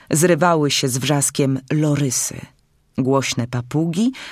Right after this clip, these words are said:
z piórami we wszystkich kolorach tęczy. Zrywały się na dźwięk,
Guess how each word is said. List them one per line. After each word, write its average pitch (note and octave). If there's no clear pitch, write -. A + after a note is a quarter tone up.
z -
piórami D#3+
we D3+
wszystkich -
kolorach D#3
tęczy. A2+
Zrywały E3
się F#3
na D#3
dźwięk, G#3